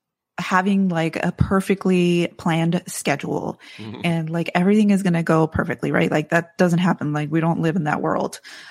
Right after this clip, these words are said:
Speaker 1: Um, but it's about understanding what is most important and
Speaker 2: Mm-hmm.
Speaker 1: identifying your priorities and making time for those priorities, and then letting go of the stuff that doesn't matter,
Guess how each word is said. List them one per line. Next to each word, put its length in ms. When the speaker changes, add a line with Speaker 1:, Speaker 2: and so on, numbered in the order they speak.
Speaker 1:
Um, 400
but 460
it's 180
about 600
understanding 720
what 160
is 140
most 240
important 520
and 480
Speaker 2:
Mm-hmm. 180
Speaker 1:
identifying 720
your 100
priorities 880
and 260
making 300
time 260
for 140
those 180
priorities, 720
and 200
then 320
letting 460
go 200
of 100
the 80
stuff 200
that 120
doesn't 260
matter, 460